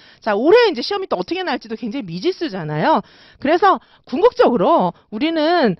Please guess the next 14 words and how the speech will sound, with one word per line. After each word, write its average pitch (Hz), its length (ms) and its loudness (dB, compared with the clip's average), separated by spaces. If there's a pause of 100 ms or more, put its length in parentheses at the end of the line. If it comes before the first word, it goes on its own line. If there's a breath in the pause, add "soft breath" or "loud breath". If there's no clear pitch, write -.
(140 soft breath)
어, - 100 -8
해설서에 440 680 2
있는 302 300 -2
대로 311 200 0
수업을 480 320 2
어떻게 440 380 2
해야 480 160 0
되는지를 330 400 -4
알아야 349 580 2 (260 soft breath)
문제를 311 360 0
푸실 466 260 -4
수가 240 240 -6
있는 220 260 0
겁니다. 185 480 0